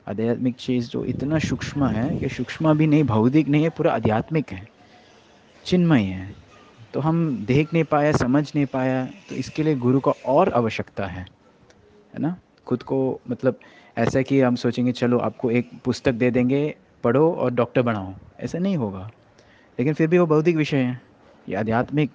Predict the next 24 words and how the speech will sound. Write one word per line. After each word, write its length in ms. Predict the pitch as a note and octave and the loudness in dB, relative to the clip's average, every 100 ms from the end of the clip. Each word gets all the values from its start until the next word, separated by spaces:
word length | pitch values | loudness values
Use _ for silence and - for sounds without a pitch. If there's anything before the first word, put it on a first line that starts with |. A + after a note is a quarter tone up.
| _ _ _ _ | _ _ _ _
चिन्मय 340 | A#2 A2 C#3+ D3 | -2 2 2 4
विषय 280 | B2+ B2 | 2 0
है, 220 | G#2+ G2 G2+ _ - _ _ - | -2 -6 -12 _ -20 _ _ -10
तो 60 | |
इसको 200 | A2+ - | -8 -4
और 260 | A2+ B2 E3+ | 0 0 0
क्या 200 | - E3+ | 0 0
आवश्यकता 420 | A2+ G#2+ F#2+ - | 0 -2 -8 -8
है? 60 | A2 | -4
बहुत 300 | D#3 - - | -2 -2 -6
है। 180 | F#2+ - - _ _ - _ - _ - _ _ _ - | -14 -16 -20 _ _ -20 _ -20 _ -20 _ _ _ -8
So, 380 | - D3 C#3+ - B2+ | 0 4 4 2 -2
गुरु 300 | C3 F3 G3 | 2 4 4
क्या 300 | - B2+ A#2+ | 2 2 2
है? 220 | G#2 F#2 | -2 -6
तो 120 | C3+ | -6
शास्त्र 420 | B2 A#2+ - C#3+ D3 | -2 -2 -2 -4 0
में 140 | C#3+ | 0
एक 60 | B2+ | 0
वर्णन 380 | A2+ A2 C#3+ | 0 0 0
आता 240 | B2+ G#2+ A#2 | 0 0 -2
है, 320 | A2 A#2+ F3+ - | -2 -6 -8 -6
एक, 240 | B2 - G#2+ | -8 -6 -8
अ, 420 | G2+ G2+ F#2+ | -6 -6 -8